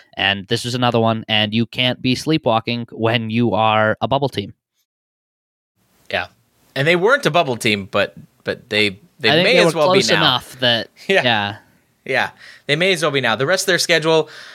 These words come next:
Speaker 2: uh, these last seven games here, uh, they got a three-game road stretch at U S C, at U C L A, at Colorado.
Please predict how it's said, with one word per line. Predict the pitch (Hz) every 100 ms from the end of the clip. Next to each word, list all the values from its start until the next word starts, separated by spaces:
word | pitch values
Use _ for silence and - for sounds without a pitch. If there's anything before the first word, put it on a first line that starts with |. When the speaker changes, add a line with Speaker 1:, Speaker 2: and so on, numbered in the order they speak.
| - -
Speaker 2:
uh, | 135 135 131 127
these | 127 127 135
last | 143 143 -
seven | 143 135 135
games | 131 131 127
here, | 135 131 127 -
uh, | 117 113 104 -
they | 131
got | 127 123
a |
three-game | - 135 143 139 135
road | 131 135
stretch | - 151 160 - - -
at | 113 143 -
U | - 127
S | 113 -
C, | 156 143 143 _ _ _ -
at | 139 -
U | 123
C | 110 113
L | 107
A, | 127 131 127 _ _ _ _
at | 120 123 -
Colorado. | 117 104 110 135 135 131